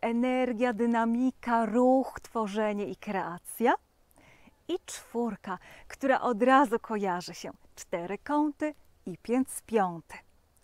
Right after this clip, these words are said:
Cztery kierunki świata. Struktura zamyka się w wieży, która ma również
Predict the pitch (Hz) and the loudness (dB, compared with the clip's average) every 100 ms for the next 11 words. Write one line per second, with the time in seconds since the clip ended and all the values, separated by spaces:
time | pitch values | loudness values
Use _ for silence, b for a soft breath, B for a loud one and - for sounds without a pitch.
0 | b b b _ - - 277 226 190 185 | b b b _ -16 0 2 2 0 -4
1 | 285 - _ _ - 226 214 214 - - | -8 -10 _ _ -2 0 0 -2 -6 -8
2 | - 233 185 - 180 - _ _ b b | -8 -8 -8 -10 -14 -14 _ _ b b
3 | b b b - - - 349 - - - | b b b -18 -18 0 0 0 -2 0
4 | 320 190 156 - _ 214 185 214 226 311 | 0 0 -8 -14 _ -4 0 4 4 2
5 | - 262 - 202 190 185 196 196 180 - | 0 -6 -2 -2 -2 -4 0 0 2 -4
6 | - 233 208 202 190 214 370 277 226 233 | -4 -2 0 0 0 2 0 0 -4 -2
7 | 311 - - | -4 -6 -10